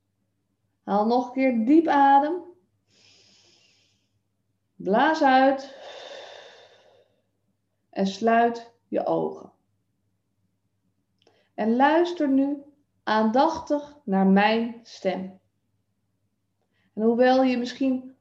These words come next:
andere gedachten kan krijgen, dat is heel normaal,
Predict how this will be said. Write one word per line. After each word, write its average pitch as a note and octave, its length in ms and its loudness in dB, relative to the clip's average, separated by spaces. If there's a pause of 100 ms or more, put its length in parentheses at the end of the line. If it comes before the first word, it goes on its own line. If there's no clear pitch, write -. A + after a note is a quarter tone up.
andere D4 420 2
gedachten B3 720 -2 (200)
kan A3+ 220 -2
krijgen, A3+ 720 -4 (520)
dat - 200 -8
is - 80 -18
heel G#3 220 2
normaal, F#3 720 -2